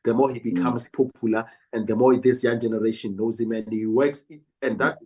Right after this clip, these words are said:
Speaker 1: definitely works
Speaker 2: Mm.
Speaker 1: on his favor.
Speaker 2: Mm. Mm. But ta-, talking about bad publicity
Speaker 1: Mm.
Speaker 2: making somebody popular, I wanna bring it home a bit, uh,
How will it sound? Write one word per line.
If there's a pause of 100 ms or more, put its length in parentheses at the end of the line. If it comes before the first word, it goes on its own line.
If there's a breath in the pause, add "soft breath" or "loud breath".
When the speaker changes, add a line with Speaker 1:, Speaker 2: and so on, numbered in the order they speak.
Speaker 1:
definitely
works (160)
Speaker 2:
Mm.
Speaker 1:
on
his
favor. (960)
Speaker 2:
Mm.
Mm. (560 loud breath)
But
ta-,
talking
about (180)
bad
publicity
Speaker 1:
Mm.
Speaker 2:
making
somebody
popular, (340 soft breath)
I
wanna
bring
it
home (220)
a
bit,
uh,